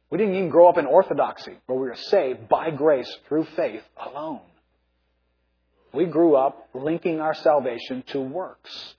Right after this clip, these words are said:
and to how good a person we were. Can I just tell you, I hate that. I, I'm not casual about it. And if you're here this morning, you're going, "Well, you guys are a little rabid." No, no, actually, we're biblical.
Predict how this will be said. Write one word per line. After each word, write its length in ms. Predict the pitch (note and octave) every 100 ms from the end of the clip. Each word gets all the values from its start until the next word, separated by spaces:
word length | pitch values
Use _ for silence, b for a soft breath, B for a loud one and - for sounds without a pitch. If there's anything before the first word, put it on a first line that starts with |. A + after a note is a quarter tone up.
| _
and 120 | B2 -
to 140 | C#3
how 260 | A#2+ - D3+
good 240 | A#2+ C3+
a 40 | C#3+
person 480 | - F3+ - A2
we 120 | G2+ G2+
were. 240 | - - _ _ _ _ _ _ _ _ _ _ _ B B _
Can 120 | -
I 80 | E3
just 160 | E3+ -
tell 140 | F3
you, 180 | F#3 G3 _ _ _ _ -
I 200 | - A3
hate 580 | - - - F3+ A3 -
that. 340 | - - - - _ _ _ _ _ _ _ _ _ _ _ _ _ -
I, 140 | G3
I'm 120 | G#3+ A3
not 140 | F#3+
casual 480 | - D#3 G#3+ F3+ C#3+
about 280 | B2 G#2+ -
it. 80 | -
And 100 | C#3
if 80 | C3+
you're 100 | G3
here 160 | G3+ G3+
this 180 | E3
morning, 240 | F#3 G#3 F3
you're 100 | C3+
going, 220 | C3 G#2+
"Well, 100 | C3
you 80 | G3
guys 260 | A#3 D3 C3+
are 40 |
a 20 |
little 220 | C3 B2+
rabid." 400 | A2 D#3 A3 - A2+
No, 180 | F3+
no, 100 | F#3+
actually, 360 | G3+ F#3 - D3+
we're 140 | F3
biblical. 540 | B2+ A3 G#3 - C3+